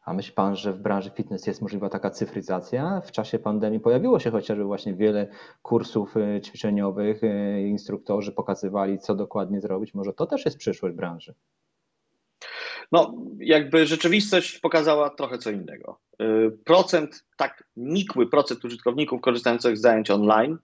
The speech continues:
Speaker 2: w skali makro, znowu, e, nie pozwoliłby na przetrwanie któremukolwiek z tych biznesów. To po pierwsze. Po drugie, to zainteresowanie było, mm, powiedziałbym, tak z-, na zasadzie ch-, dość chwilowego, takiego impulsu, tak? Czyli mieliśmy wystrzał przez sześć tygodni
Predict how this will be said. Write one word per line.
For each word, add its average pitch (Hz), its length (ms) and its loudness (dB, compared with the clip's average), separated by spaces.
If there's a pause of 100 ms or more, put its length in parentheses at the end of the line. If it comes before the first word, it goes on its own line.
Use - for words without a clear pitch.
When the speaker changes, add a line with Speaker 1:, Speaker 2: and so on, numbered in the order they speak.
Speaker 2:
w - 60 -14
skali 131 400 2
makro, 131 480 -2
znowu, 131 580 -6 (580)
e, 147 340 2
nie 175 140 4
pozwoliłby 143 800 2
na 117 180 2
przetrwanie 104 640 0
któremukolwiek 104 720 2
z - 80 -16
tych 92 260 -4
biznesów. 104 420 4
To 147 80 4
po 131 100 2
pierwsze. 156 240 6
Po 156 100 2
drugie, 156 360 6 (280)
to 139 100 4
zainteresowanie 143 680 0
było, 135 460 4 (140)
mm, 127 200 -6
powiedziałbym, 135 540 -2 (380)
tak 135 200 4
z-, - 120 -16 (480)
na 120 140 4
zasadzie 139 400 2
ch-, - 220 -12
dość 156 280 2
chwilowego, 151 520 4
takiego 120 300 -2
impulsu, 143 680 4
tak? 127 200 2
Czyli 131 180 -10
mieliśmy 139 320 -6
wystrzał 127 540 4
przez 127 200 -4
sześć 160 200 0
tygodni 147 600 0